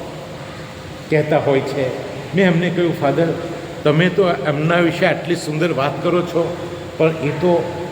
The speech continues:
આ વિસ્તારના ડોન છે, ગુંડો છે, તો ગુંડો થઈ ગયો એટલે શું? ધાર્મિક તો છે ને, જુઓ તો ખરા કેટલી ધાર્મિકતા એનામાં છે, એક રવિવાર ચૂકતો નથી, એ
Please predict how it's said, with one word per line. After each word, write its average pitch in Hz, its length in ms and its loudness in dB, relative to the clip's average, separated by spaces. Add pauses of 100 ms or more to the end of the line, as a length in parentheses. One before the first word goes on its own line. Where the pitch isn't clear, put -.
આ 160 100 2
વિસ્તારના 160 540 2
ડોન 151 360 2
છે, 143 300 0 (420)
ગુંડો 175 380 6
છે, 131 300 2 (360)
તો - 100 6
ગુંડો 151 400 0
થઈ 175 220 2
ગયો 190 280 2 (280)
એટલે 190 280 2
શું? 175 240 0 (340)
ધાર્મિક 143 460 2
તો 202 100 6
છે 208 280 2
ને, 202 180 2 (380)
જુઓ 226 200 6
તો 196 180 4
ખરા 180 440 2 (280)
કેટલી 170 320 2
ધાર્મિકતા 151 580 0
એનામાં 196 500 2
છે, 190 540 -2
એક 180 500 2
રવિવાર 190 540 4
ચૂકતો 208 320 2
નથી, 180 340 0 (400)
એ 214 320 6